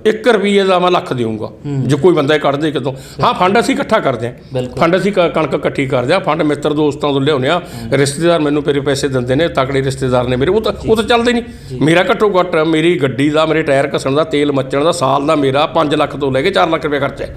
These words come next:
Speaker 2: ਘਰੋਂ।
Speaker 1: ਜੋ ਮੈਂ ਘਰੋਂ ਕਿੱਥੋਂ ਲਾ ਦੂੰਗਾ?
Speaker 2: ਬਿਲਕੁਲ।
Speaker 1: ਮੈਂ ਨਹੀਂ ਕਰੂੰਗਾ ਨਾ, ਇਕੱਠਾ ਕਰ, ਉਹ ਤਾਂ ਲੋਕਾਂ ਤੋਂ ਇਕੱਠੇ ਕਰਨ ਨਾਲ ਲਾਉਣਾ।
Speaker 2: ਜੀ, ਜੀ।
Speaker 1: ਹੁਣ ਉਸੇ ਨੂੰ ਕਹੀ ਜਾਣ।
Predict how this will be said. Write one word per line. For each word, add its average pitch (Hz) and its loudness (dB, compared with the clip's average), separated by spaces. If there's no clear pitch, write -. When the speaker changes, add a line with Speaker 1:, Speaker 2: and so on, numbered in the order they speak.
Speaker 2:
ਘਰੋਂ। 139 2
Speaker 1:
ਜੋ 175 4
ਮੈਂ 185 2
ਘਰੋਂ 233 2
ਕਿੱਥੋਂ 196 0
ਲਾ 202 4
ਦੂੰਗਾ? 196 0
Speaker 2:
ਬਿਲਕੁਲ। - -12
Speaker 1:
ਮੈਂ 110 0
ਨਹੀਂ 160 4
ਕਰੂੰਗਾ 254 4
ਨਾ, 226 2
ਇਕੱਠਾ 180 0
ਕਰ, 262 0
ਉਹ 240 -2
ਤਾਂ 277 2
ਲੋਕਾਂ 226 0
ਤੋਂ 254 -2
ਇਕੱਠੇ 226 0
ਕਰਨ 135 -2
ਨਾਲ 127 -2
ਲਾਉਣਾ। 120 -2
Speaker 2:
ਜੀ, 135 -2
ਜੀ। 123 -8
Speaker 1:
ਹੁਣ 139 2
ਉਸੇ 247 2
ਨੂੰ 277 2
ਕਹੀ 202 2
ਜਾਣ। 190 -2